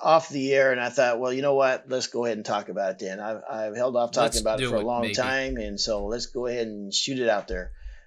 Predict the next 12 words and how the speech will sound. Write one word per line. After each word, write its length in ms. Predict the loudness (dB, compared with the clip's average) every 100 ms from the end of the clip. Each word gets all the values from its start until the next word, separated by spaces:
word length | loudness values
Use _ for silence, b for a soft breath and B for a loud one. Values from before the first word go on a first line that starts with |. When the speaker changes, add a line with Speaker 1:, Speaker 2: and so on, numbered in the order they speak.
| b _ -4
Speaker 1:
Uh, 180 | 2 6
Speaker 2:
Here, 340 | 6 4 0 -6
here 200 | -4 -2
we 180 | -2 -2
go. 380 | 0 0 0 -8 -14 -14 -14 -12
Exactly. 720 | -10 -6 0 2 0 -6 -20 _ _ -8
You 100 | -2
ready 200 | 0 0
for 120 | -2
this? 600 | 0 0 -2 -6 -12 -12
Speaker 1:
Yes, 200 | -6 -2
sir. 380 | 2 2 2